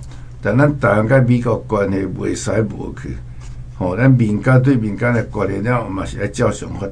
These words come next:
展。伊嘛安尼讲啊。伊啊，即马现在国民党为着要甲中国有关系，啊，中国甲美国无好啊，啊，所以因，因即马嘛对美国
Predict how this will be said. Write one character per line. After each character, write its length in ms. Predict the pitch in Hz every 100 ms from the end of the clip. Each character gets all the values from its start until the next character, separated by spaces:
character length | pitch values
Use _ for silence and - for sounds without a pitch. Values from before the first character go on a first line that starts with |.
| -
展。 180 | 107 120
伊 60 |
嘛 120 | 123 107
安 120 | 127
尼 120 | 131 131
讲 220 | 127 107
啊。 160 | 110 - - - - - -
伊 120 | 123
啊， 80 | 143
即 160 | 131
马 260 | 202 202 160 - - - - - - - -
现 220 | 127 120
在 200 | 147 139
国 220 | 131 170
民 140 | 139 117 -
党 320 | 139 113 - - -
为 120 | 113
着 100 | 101
要 200 | 101 135
甲 100 | 135 127 -
中 180 | 107
国 200 | 104 107
有 200 | 87 107
关 240 | 113 110 87 82
系， 200 | 87 92 - - - - -
啊， 100 | 156
中 260 | 135 151 131
国 140 | 131
甲 100 | 143
美 200 | 135 135
国 180 | 135 117
无 240 | 98 85
好 300 | - 127 110
啊， 160 | 95 92 - - - - - - - - - -
啊， 120 | 143
所 160 | 131 135
以 80 | 127
因， 280 | 117 117 - - 120
因 140 | 107
即 100 | 131
马 140 | 135
嘛 180 | 127 110 - - - - - - -
对 120 | 139
美 200 | 127 117
国 280 | 117 117 101